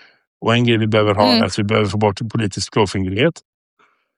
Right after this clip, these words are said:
Speaker 1: Där liksom människor som ser att, "Ja, men om sex månader vill jag ha så här många hundratusen extra röster." Det är inte det perspektivet vi kan ha när vi, <laughs> vi pratar om skolan. Utan
Speaker 2: Nej.
Speaker 1: där någonstans behöver vi ha liksom, igen, tillbaka till det här med breda parlamentariska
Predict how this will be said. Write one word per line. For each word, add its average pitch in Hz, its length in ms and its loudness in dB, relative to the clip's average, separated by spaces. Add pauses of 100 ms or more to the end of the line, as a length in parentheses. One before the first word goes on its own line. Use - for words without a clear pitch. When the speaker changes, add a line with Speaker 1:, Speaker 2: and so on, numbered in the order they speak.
(600)
Speaker 1:
Där 113 280 2
liksom 110 580 4
människor 110 460 2
som 101 160 -2
ser 104 300 2
att, 101 140 0
"Ja, 113 160 2
men 117 180 4
om 110 220 2
sex - 340 -4
månader 107 400 2
vill 110 140 0
jag 110 180 4
ha 101 220 2
så 104 120 -6
här 110 120 0
många 107 240 0
hundratusen 107 540 0
extra 104 220 -2
röster." 117 460 0 (160)
Det 123 80 0
är - 20 4
inte 117 140 0
det 113 140 2
perspektivet 104 540 0
vi 101 80 0
kan 101 140 0
ha 120 80 2
när 123 100 0
vi, 110 100 0
<laughs> 127 280 4
vi 117 60 0
pratar 117 280 0
om 104 60 0
skolan. 113 340 0 (880)
Utan 101 240 -2
Speaker 2:
Nej. 202 240 4
Speaker 1:
där 110 120 2
någonstans 107 360 0
behöver 110 260 2
vi 104 60 2
ha 104 100 4
liksom, 104 320 -2
igen, 135 280 2
tillbaka 127 360 0
till 120 180 -2
det 117 60 2
här 104 60 2
med 107 180 -2
breda 107 320 0
parlamentariska 107 880 -2